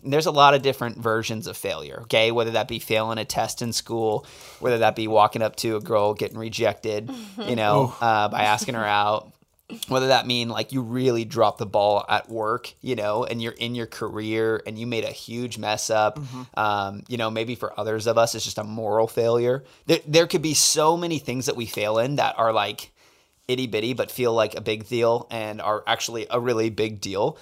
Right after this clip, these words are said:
Speaker 2: Mm-hmm.
Speaker 1: So, <laughs> and this is a general question, but so maybe you feel like you failed. Now what?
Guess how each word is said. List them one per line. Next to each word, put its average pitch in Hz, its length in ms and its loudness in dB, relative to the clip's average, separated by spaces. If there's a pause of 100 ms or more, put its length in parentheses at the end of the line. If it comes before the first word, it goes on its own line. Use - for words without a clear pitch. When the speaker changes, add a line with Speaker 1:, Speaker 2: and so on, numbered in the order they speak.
Speaker 2:
Mm-hmm. 185 160 -12
Speaker 1:
So, 127 480 2 (180)
<laughs> - 180 -10
and 120 120 -6
this 139 140 2
is 127 60 -2
a 117 80 0
general 110 320 0
question, 107 480 -2
but 104 340 -4
so 117 380 2
maybe 139 220 0
you 147 180 -2
feel 123 240 -2
like 123 180 0
you 117 60 -6
failed. 101 420 -6 (640)
Now 98 180 0
what? 50 280 -4